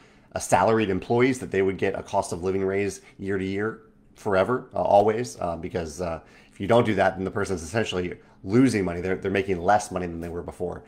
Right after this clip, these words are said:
So, uh, we've carried over that, that, uh, policy to increase the, um,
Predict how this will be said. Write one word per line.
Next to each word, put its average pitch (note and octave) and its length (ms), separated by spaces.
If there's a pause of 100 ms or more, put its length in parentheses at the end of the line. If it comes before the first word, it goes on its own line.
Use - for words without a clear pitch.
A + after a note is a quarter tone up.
(420)
So, F2+ 440
uh, E2+ 300
we've F#2 220
carried C3 400
over A#2+ 340
that, F2+ 320 (100)
that, F2 340
uh, E2+ 180
policy F2 680 (280)
to F#2+ 200
increase F#2+ 560 (140)
the, D#2+ 220
um, D2+ 320